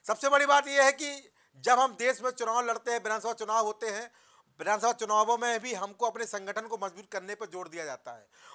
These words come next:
और साथ ही साथ जोर दिया जाता है तमाम नेतृत्व पर, साथ ही साथ जनता के मुद्दों पर।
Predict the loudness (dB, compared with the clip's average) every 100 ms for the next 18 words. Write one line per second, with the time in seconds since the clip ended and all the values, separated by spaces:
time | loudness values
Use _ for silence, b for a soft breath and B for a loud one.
0 | -6 -2 0 0 0 -2 0 0 2 2
1 | 0 2 4 4 2 -6 -4 -4 -6 -12
2 | -16 _ -18 -18 b b b -2 -2 0
3 | 2 2 0 -2 -2 0 -4 -8 -8 -10
4 | -10 -20